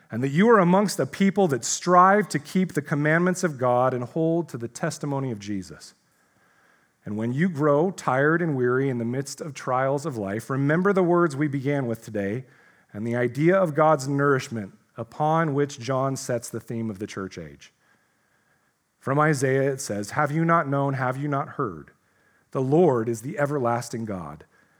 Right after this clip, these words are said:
the creator of the ends of the earth. He does not faint or grow weary.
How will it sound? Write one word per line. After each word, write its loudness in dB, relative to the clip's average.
the -8
creator 2
of -2
the -4
ends -2
of -6
the -2
earth. -4
He 2
does 2
not 2
faint -6
or 0
grow -2
weary. -6